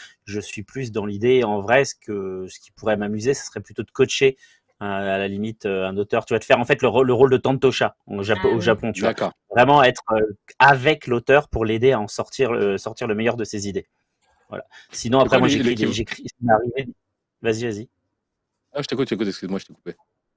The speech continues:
Speaker 1: Ouais, je disais que sinon, j'ai pu écrire mes propres histoires, mais plutôt pour des séances de J D R.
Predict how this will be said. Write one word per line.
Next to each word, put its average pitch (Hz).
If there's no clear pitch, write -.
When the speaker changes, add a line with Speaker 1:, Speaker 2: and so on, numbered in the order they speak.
Speaker 1:
Ouais, 123
je 117
disais 113
que 131
sinon, 139
j'ai 107
pu -
écrire 120
mes 120
propres 113
histoires, 131
mais 117
plutôt 120
pour 113
des 104
séances 120
de 113
J 107
D 104
R. 87